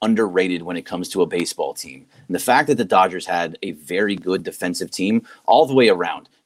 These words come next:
on the infield, Co-, Corey Seager was fantastic at shortstop last year. We,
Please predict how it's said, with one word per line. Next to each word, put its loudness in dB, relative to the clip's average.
on -8
the -4
infield, 0
Co-, -4
Corey 2
Seager -4
was -6
fantastic -6
at -10
shortstop -10
last -10
year. -20
We, -6